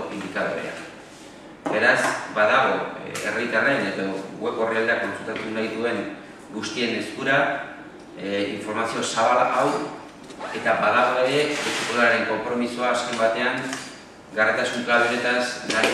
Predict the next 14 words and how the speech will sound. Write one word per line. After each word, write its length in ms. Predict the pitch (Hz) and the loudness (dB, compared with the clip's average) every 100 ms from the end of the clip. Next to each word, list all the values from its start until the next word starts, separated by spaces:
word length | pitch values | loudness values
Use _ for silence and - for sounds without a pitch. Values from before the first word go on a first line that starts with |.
| 120 | 0
egiteko, 800 | 113 117 110 110 113 120 117 117 - | -2 -2 -2 -4 -2 0 0 -4 -10
eh, 1120 | - - - - - - - - - - - - | -10 -10 -12 -14 -18 -20 -20 -20 -20 -18 -16 -6
konpromisoa. 680 | 107 - 117 110 - 90 - - - | -4 0 0 0 0 0 -4 -6 -2
Klabe 240 | 120 117 | 2 2
honetan 260 | 117 120 117 | 2 0 2
lan 80 | 117 | 2
egiteko 260 | - 110 110 110 | 0 0 0 -2
konpromisoa 480 | 113 120 123 - - | -2 -4 2 2 6
eta 180 | - - - | 4 4 2
konpromisoaren 540 | - 107 113 120 117 117 | -4 -6 -4 -4 -4 -2
bitartez 480 | 120 120 120 135 135 - - - - - - | -2 -2 -2 -2 -6 -8 -12 -12 -14 -14 -8
indikadore 540 | 104 98 110 110 123 | -6 0 4 4 4
eta 80 | 123 | 0
informazio 560 | 113 113 117 117 120 | -2 -4 -4 -2 0